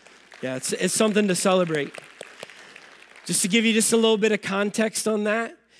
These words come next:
uh, before we entered the Go Initiative, our annual budget hovered somewhere around seven hundred twenty-five thousand dollars a year, and it would have taken us five months to get to two hundred sixty-seven thousand dollars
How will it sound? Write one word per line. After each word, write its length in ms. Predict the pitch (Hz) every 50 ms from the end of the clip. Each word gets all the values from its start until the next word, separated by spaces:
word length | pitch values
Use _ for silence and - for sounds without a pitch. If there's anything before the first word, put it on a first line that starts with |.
| - - _ - -
uh, 160 | 180 180 180 - _ - 220
before 480 | 165 180 175 - - 190 202 202 208 214
we 220 | 202 214 214 220
entered 380 | 202 196 202 196 208 196 185 175
the 80 | 185
Go 260 | 170 165 165 165 180 185
Initiative, 560 | 190 190 196 - - 196 190 208 202 202 - -
our 320 | - 165 170 175 175 - - _ _ _ - -
annual 380 | 170 175 185 190 185 190 180
budget 460 | 151 143 165 170 156 175 190 190 -
hovered 340 | - 175 170 165 170 160 -
somewhere 340 | - 175 170 175 180 180 185
around 300 | 175 175 180 175 156 -
seven 300 | - 175 165 165 170 170
hundred 300 | 165 165 160 160 156 151
twenty-five 500 | - 160 160 160 156 160 165 160 156 160
thousand 420 | - 156 156 160 147 151 156 147
dollars 380 | 147 143 143 151 160 156 147 143
a 60 | 143
year, 460 | 139 147 143 143 151 165 190 208 196 _ _ _ _ _ _ - - - - - -
and 140 | - 170 180
it 100 | 185 208
would 140 | 190 196 196
have 160 | 190 170 -
taken 380 | - 190 185 190 - 185 185
us 180 | 165 160 - -
five 560 | - - - 185 180 190 196 214 226 220 165 160 160 -
months 500 | 139 135 143 196 - - - - - - _ _ _ _ _ _ _ -
to 140 | - 175
get 240 | 160 151 180 - -
to 100 | - 175
two 280 | 156 - - 196 190 175
hundred 340 | 185 180 180 175 170 160 -
sixty-seven 720 | - 185 165 - - 180 160 - - 170 165 156 156 151
thousand 420 | - 160 156 156 156 139 147 143
dollars 380 | 135 147 156 151 143 143 139